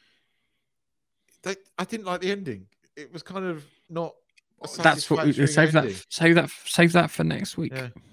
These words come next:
Speaker 1: Okay. All right. We'll
Speaker 2: 'Cause
Speaker 1: talk
Speaker 2: I've got
Speaker 1: about that
Speaker 2: some
Speaker 1: next
Speaker 2: bits
Speaker 1: week.
Speaker 2: to talk about too.
Speaker 1: Yeah.
Speaker 2: 'Cause I've got, I'd finished off, uh, Guillermo del Toro's Cabinet of Curiosities.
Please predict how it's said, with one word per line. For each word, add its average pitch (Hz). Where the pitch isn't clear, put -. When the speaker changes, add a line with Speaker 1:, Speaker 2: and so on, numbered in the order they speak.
Speaker 1:
Okay. 131
All 139
right. 117
We'll 123
Speaker 2:
'Cause 147
Speaker 1:
talk 147
Speaker 2:
I've 139
got 151
Speaker 1:
about 147
that 123
Speaker 2:
some 104
Speaker 1:
next 135
Speaker 2:
bits 98
Speaker 1:
week. 92
Speaker 2:
to -
talk 135
about 135
too. 135
Speaker 1:
Yeah. 120
Speaker 2:
'Cause 123
I've 127
got, -
I'd 135
finished 147
off, -
uh, 135
Guillermo 139
del 131
Toro's 135
Cabinet 139
of 131
Curiosities. 139